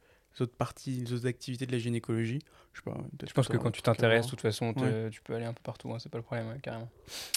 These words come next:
Speaker 1: Euh, moi, à l'époque, j'avais demandé, euh, santé publique,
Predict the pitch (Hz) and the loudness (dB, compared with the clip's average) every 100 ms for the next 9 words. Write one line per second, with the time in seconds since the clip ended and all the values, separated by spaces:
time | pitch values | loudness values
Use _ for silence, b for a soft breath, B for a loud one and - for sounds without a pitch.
0 | B B B B B - 123 123 123 143 | B B B B B 2 8 10 10 10
1 | 214 170 156 170 131 123 123 123 127 147 | 10 8 6 4 4 4 4 4 4 6
2 | 131 117 117 113 - - 139 156 147 123 | 6 6 4 2 2 2 6 4 4 0
3 | 160 - - | -2 -4 -12